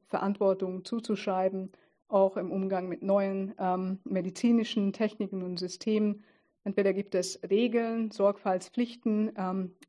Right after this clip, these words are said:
die man einzuhalten hat, wenn man rechtswidrig und schuldhaft, ähm, diese Regeln verletzt, ähm, und, ähm, Schaden entsteht und es gibt eine Kausalität zwischen Verhalten und Schaden, dann, ähm,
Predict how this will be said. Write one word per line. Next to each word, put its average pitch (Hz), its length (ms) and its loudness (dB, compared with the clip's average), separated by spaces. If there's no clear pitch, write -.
die 196 180 -6
man 175 160 0
einzuhalten 190 760 0
hat, 196 240 -2
wenn 196 180 2
man 185 160 0
rechtswidrig 208 680 0
und 185 220 -4
schuldhaft, 233 760 0
ähm, 190 300 0
diese 190 260 0
Regeln 185 360 2
verletzt, 180 640 -2
ähm, 185 260 0
und, 180 360 -6
ähm, 180 220 -2
Schaden 202 500 2
entsteht 185 640 -2
und 190 160 -4
es 175 160 -4
gibt - 180 -8
eine 170 160 -2
Kausalität 175 760 -2
zwischen 190 340 -6
Verhalten 180 420 -6
und 175 120 -8
Schaden, 185 500 -6
dann, 190 360 -2
ähm, 190 440 -2